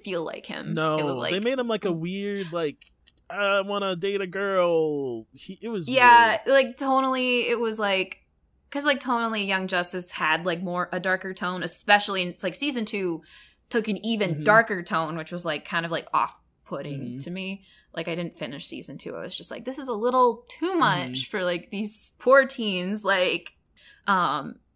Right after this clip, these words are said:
Speaker 1: which is a lot because it had, that season had Blue Beetle in it, and I was like, "Yes, cool, great, love him." And then I was just like, "Oh, he's, like, real angsty, isn't he?"
Speaker 2: Mm-hmm.
Speaker 1: <laughs>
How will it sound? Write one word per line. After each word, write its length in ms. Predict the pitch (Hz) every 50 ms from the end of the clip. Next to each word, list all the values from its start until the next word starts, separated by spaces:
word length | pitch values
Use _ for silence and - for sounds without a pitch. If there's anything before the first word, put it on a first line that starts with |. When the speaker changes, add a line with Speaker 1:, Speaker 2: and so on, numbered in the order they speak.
| _ _ _
Speaker 1:
which 180 | 214 226 220
is 280 | 220 214 202 196 - - -
a 80 | 202
lot 260 | 196 202 202 190 - -
because 240 | 185 180 196 185
it 80 | 170 -
had, 240 | 190 180 170 160 165 -
that 160 | 208 233 233
season 240 | - 226 214 208 190
had 100 | 185 175
Blue 140 | 170 185 175
Beetle 260 | 170 196 202 190 175
in 140 | 165 160 165
it, 140 | 160 - -
and 240 | - 165 160 160 151 -
I 120 | 170 160
was 100 | 160 170
like, 220 | 160 139 - - -
"Yes, 280 | 202 175 - - -
cool, 280 | - - - 208 180 156
great, 440 | - - - 202 196 180 - - 160
love 200 | 190 190 185 185
him." 280 | 196 170 - - 165 165
And 160 | - 175 175
then 120 | 170 170
I 140 | 165 160 170
was 140 | 170 170 -
just 180 | 175 170 - -
like, 320 | 180 156 160 156 - _ _ _ _ _ _ _ _ _ -
"Oh, 340 | 175 196 208 202 196 190 180
he's, 220 | 180 175 185 180
like, 200 | 214 202 170 175
real 240 | 185 185 185 175 160 -
angsty, 540 | - 170 180 175 - - - - - 110 98
isn't 240 | 147 202 - - - 151 143
he?" 240 | 139 123 120 120 127 - - 330
Speaker 2:
Mm-hmm. 400 | 392 - - - - -
Speaker 1:
<laughs> 0 | -